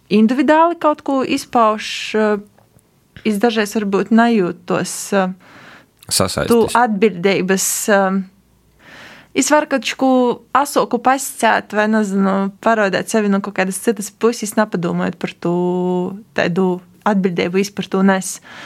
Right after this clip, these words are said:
Speaker 1: Es varu ar sevi salīdzināt, ja ir kaut kas, ā, dažreiz kaut kas uz emocijām, jā, tas var pazarodēties munā privātajā kontā, kaidā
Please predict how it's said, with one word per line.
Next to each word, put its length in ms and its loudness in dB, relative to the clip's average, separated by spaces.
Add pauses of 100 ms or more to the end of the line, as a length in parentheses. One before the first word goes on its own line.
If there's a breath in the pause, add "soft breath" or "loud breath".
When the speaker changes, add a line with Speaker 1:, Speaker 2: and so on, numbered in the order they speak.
(140 loud breath)
Speaker 1:
Es 240 -2
varu 240 4
ar 100 0
sevi 240 -2
salīdzināt, 720 -4
ja 160 0
ir 80 -4
kaut 220 -4
kas, 140 -4 (100)
ā, 160 0 (140)
dažreiz 440 0
kaut 160 -2
kas 140 -6
uz 100 0
emocijām, 680 2 (560 loud breath)
jā, 260 2
tas 220 -6
var 100 0
pazarodēties 800 0
munā 520 4
privātajā 720 2 (680 loud breath)
kontā, 520 2 (300)
kaidā 500 0